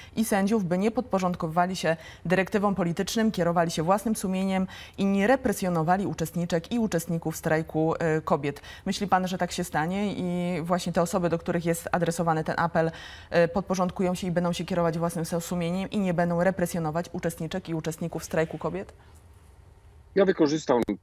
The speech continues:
Speaker 2: nasze spotkanie do tego, żeby zaapelować do każdej policjantki i każdego policjanta w Polsce. Szanowni Państwo, każda władza, w tym także władza autorytarna, przemija. A twarz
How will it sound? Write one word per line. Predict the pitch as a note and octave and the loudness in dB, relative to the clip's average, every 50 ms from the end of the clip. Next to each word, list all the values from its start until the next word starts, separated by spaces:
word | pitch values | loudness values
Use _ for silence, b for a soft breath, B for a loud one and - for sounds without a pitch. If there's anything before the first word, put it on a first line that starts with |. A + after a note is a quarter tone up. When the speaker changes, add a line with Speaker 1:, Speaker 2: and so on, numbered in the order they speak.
| _ _ | _ _
Speaker 2:
nasze | - B2+ A#2 - - | 0 0 0 0 -4
spotkanie | - - A#2 - - D3+ C#3 A#2+ A#2 | -2 -2 -2 0 2 4 4 6 6
do | C3 A#2 | 4 4
tego, | - C3+ A2 F#2+ F#2 F#2 G2+ A2 A2 - _ _ _ D3+ D3 | 4 4 4 4 2 0 0 -6 -12 -18 _ _ _ -12 -6
żeby | G#2+ A#2 C3+ C3+ B2+ | -2 0 0 0 4
zaapelować | C#3 C#3+ B2+ - C#3+ C3+ C#3 C#3+ D3 D3 B2+ - - - - - - | 2 2 4 4 4 4 4 4 4 0 0 -2 -10 -14 -16 -16 -6
do | B2 A#2 | -6 -4
każdej | - D#3+ D3 C#3 D3+ - | -2 -2 -2 -2 -2 -2
policjantki | - C3+ B2 A2+ G2 - - C3 B2 A2+ - _ - B2 A#2+ | 0 0 0 0 -2 -2 -2 -2 -2 -2 -6 _ -6 -4 -4
i | A2+ - | -2 -2
każdego | G#2 G2 F#2+ B2 A#2 A#2+ G#2+ | -4 -2 -2 0 0 -2 -2
policjanta | - A2+ G#2+ F#2+ - G#2+ F#2 - G#2 | 0 -4 -4 -2 -4 -6 -4 -4 -6
w | - _ | -6 _
Polsce. | _ G2 F2+ F#2 - - - - _ _ _ _ _ _ _ _ _ _ _ _ _ _ | _ -6 -6 -6 -8 -14 -20 -20 _ _ _ _ _ _ _ _ _ _ _ _ _ _
Szanowni | _ - E3 F3 F3+ F3+ F3 | _ 4 6 6 6 6 4
Państwo, | - E3+ D3 - - C#3+ A#2 | 2 0 0 2 0 -2 -2
każda | - D3 F#3 E3+ C#3 D3+ C#3 | 2 2 2 2 4 2 2
władza, | A#2+ A#2 A#2 A2 F#2+ D#2+ D#2 E2 - - _ _ _ _ _ _ _ _ _ | 4 4 4 4 2 0 -4 -8 -10 -10 _ _ _ _ _ _ _ _ _
w | |
tym | _ C3 C3 | _ 0 2
także | D#3+ D3+ B2 C3 B2+ | 2 2 2 2 2
władza | C#3 D3 C#3+ B2+ C#3+ C#3+ | 2 2 4 2 2 0
autorytarna, | B2+ G#2+ - A#2+ A2+ G#2+ - B2 - A#2+ A2+ A2+ A2 | 0 -2 0 -2 -4 -2 -2 -2 -2 -2 -2 -2 -2
przemija. | - - - A2 G#2+ F#2+ F2+ E2+ - _ _ _ _ _ _ _ _ _ _ _ _ _ _ _ _ _ - - | -4 -4 -4 -4 -4 -4 -6 -8 -12 _ _ _ _ _ _ _ _ _ _ _ _ _ _ _ _ _ -2 2
A | A#2+ A#2+ A#2+ A#2 A#2 A#2 A#2 A#2+ - | 4 6 6 6 6 4 2 0 -4
twarz | - - D#3+ E3+ D#3 - - - - | 0 2 2 2 2 -2 -6 -10 -12